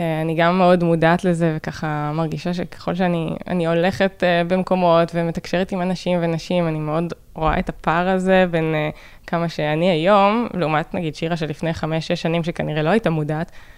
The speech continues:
כמה שאני היום מודעת לדברים האלה, ו-, אה, כמה צורם לי כשמדברים ומדברות אחרת. אה,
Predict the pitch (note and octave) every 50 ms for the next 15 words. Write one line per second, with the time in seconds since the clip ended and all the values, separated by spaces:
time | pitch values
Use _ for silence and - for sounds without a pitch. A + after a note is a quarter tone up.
0 | - - - - - F3+ F3+ F3 - D#3+ D#3+ E3 D#3 D#3 E3+ F#3 E3 D#3+ D#3 D3
1 | D#3 D3+ D#3+ F3+ - E3+ E3 E3 E3 E3 D#3 D#3+ D#3 D#3 D#3+ D#3+ E3 F#3 A3+ B3+
2 | B3+ G#3+ E3 D#3+ D3+ D3 C#3+ C#3+ D3 D3 E3 D#3+ - - - - - - - -
3 | - - - E3+ D#3+ D3+ - - E3+ F#3 G3+ - - D#3+ D3+ E3+ F3+ G3 G#3 F3
4 | F3 E3+ D#3+ D3+ - - - E3 D#3+ D#3 D#3 D#3 D#3 D3+ D#3 D#3+ D#3+ F3 F3 E3
5 | D#3+ D#3 D#3+ D3+ D3+ D#3 D#3+ D#3+ - D#3+ - - F3 E3 - - - - - -
6 | - - - - - - - - - - - - - F3+